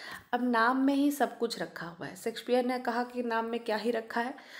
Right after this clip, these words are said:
but मुझे ऐसा लगता है कि सब कुछ नाम में ही रखा हुआ है। अगर आप सिर्फ ध्यान से नाम पढ़ लेंगे, तो पता चल जाएगा। ट्रॉपिकल मॉइस्ट, obviously ट्रॉपिकल होगा ही।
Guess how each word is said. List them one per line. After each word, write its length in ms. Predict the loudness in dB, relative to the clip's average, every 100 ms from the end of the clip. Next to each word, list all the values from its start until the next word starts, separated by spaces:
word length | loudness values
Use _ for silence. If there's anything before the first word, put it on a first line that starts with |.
| -12 -4
but 160 | -4 -2
मुझे 260 | -4 0
ऐसा 180 | 0 0
लगता 260 | -4 -4 -4
है 80 | -4
कि 100 | -2
सब 260 | -2 -2
कुछ 240 | -2 -4 0
नाम 160 | 0
में 140 | 0 0
ही 100 | 0
रखा 260 | -2 -2
हुआ 140 | -2 -2
है। 60 |
अगर 200 | 0 2
आप 120 | 2
सिर्फ 300 | 4 0 0
ध्यान 300 | -2 2 2
से 140 | 2 2
नाम 220 | 2 0
पढ़ 200 | 0 0
लेंगे, 320 | 2 0 -2 -8 -16 -20 -12 -6
तो 60 |
पता 240 | -4 -2 -2
चल 220 | 0 -2
जाएगा। 240 | -4 -8
ट्रॉपिकल 840 | -14 -4 -2 -2 -2 4 4 4 0 -12 -6
मॉइस्ट, 480 | -2 0 -2 -4 -14 -2
obviously 500 | 0 4 2 2 -2
ट्रॉपिकल 460 | 0 0 0 0 0
होगा 260 | 0 0 0
ही। 200 | 0